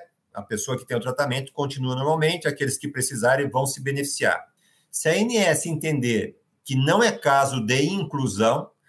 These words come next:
aquele procedimento, então, não figurará no rol, e aí as pessoas não terão direito a,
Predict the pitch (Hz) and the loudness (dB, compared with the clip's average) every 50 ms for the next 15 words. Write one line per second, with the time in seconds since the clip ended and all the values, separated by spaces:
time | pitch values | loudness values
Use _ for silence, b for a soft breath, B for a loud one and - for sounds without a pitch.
0 | _ _ _ _ 110 - - 147 139 135 135 139 143 139 143 147 135 127 127 127 | _ _ _ _ -10 -6 -4 -2 -2 -2 -2 -2 -2 -2 -2 -2 -4 -2 -2 -2
1 | 127 127 123 - 127 113 - 135 127 127 127 147 175 196 - - 180 151 135 143 | -2 -2 -2 -2 -4 -2 0 0 2 2 2 2 2 0 0 -2 -4 -2 0 2
2 | 131 123 120 113 110 107 104 117 143 180 190 156 123 120 131 131 143 170 117 208 | 4 4 6 6 4 4 2 2 2 2 2 2 4 4 6 6 6 6 2 -2
3 | b b b b b - 135 143 143 139 139 147 143 143 - - 151 143 - - | b b b b b -2 0 2 2 4 4 2 0 0 -2 -4 -4 -4 -4 -2
4 | 143 139 131 135 139 147 156 151 151 160 156 143 131 135 147 143 147 147 139 123 | -2 -4 -2 -2 -2 -2 -2 -2 -2 -2 0 2 2 2 2 2 2 2 2 2
5 | 123 127 131 135 - 156 156 - _ _ _ _ _ _ 131 135 139 139 143 143 | 0 -2 -4 -6 -10 -14 -16 -16 _ _ _ _ _ _ 2 4 4 4 2 0
6 | - - | -2 -8